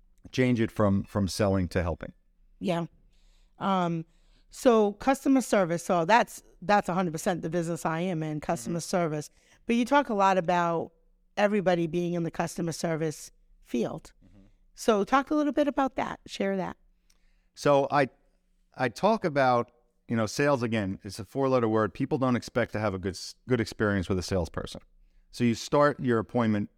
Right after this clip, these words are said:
Speaker 1: behind the eight ball anyway. So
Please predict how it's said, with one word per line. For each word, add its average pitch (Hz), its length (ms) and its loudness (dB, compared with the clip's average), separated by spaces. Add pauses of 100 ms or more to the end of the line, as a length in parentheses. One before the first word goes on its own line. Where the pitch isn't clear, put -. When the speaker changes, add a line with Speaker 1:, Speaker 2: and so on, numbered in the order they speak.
(100)
Speaker 1:
behind 107 320 0
the 98 100 -2
eight 98 160 -4
ball 92 220 4
anyway. 80 380 -4 (840)
So 117 420 4